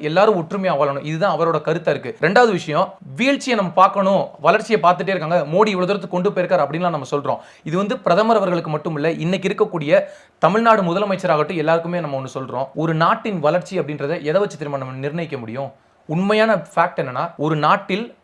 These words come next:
விவசாயம் பண்ணக்கூடிய ஒருத்தன் சந்தோஷமா மகிழ்ச்சியா பணக்காரனா வாழ்ந்தான்னா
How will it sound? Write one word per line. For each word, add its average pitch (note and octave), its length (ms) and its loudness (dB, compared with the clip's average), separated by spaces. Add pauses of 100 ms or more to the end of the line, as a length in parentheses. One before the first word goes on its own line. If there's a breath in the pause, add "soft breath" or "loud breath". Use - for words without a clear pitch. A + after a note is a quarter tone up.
(120)
விவசாயம் A#3 520 2
பண்ணக்கூடிய D3+ 420 -2
ஒருத்தன் E3 400 -6
சந்தோஷமா F#3 580 0
மகிழ்ச்சியா D#3 480 -2 (420 loud breath)
பணக்காரனா A#3 600 6
வாழ்ந்தான்னா E3+ 360 0